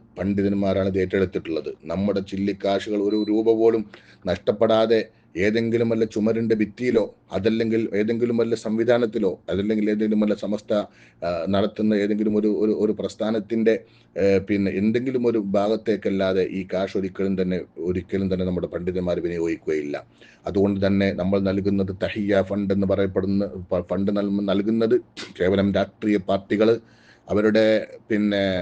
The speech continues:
അവരുടെ ഉയർച്ചയ്ക്ക് വേണ്ടിയും അതുപോലെ തന്നെ അവരുടെ മറ്റുള്ള ഭരണ നേട്ടങ്ങൾക്ക് വേണ്ടിയും അവരുടെ,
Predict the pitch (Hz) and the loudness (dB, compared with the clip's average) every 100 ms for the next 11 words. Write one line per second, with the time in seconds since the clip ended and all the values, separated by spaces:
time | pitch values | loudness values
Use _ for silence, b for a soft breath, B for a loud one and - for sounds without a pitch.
0 | - 90 110 107 104 110 107 117 - 110 | -4 -2 0 2 2 2 0 -6 -4 0
1 | 110 110 104 101 104 98 107 101 104 98 | 2 2 2 2 0 0 -2 -2 -2 0
2 | 104 104 110 107 104 b b b 95 92 | 0 2 2 2 -2 b b b -8 -4
3 | 110 107 98 104 117 110 113 120 120 110 | 0 2 2 2 0 0 -2 0 0 2
4 | 107 107 104 101 98 80 90 104 104 107 | 2 4 2 0 -2 -4 -2 0 2 2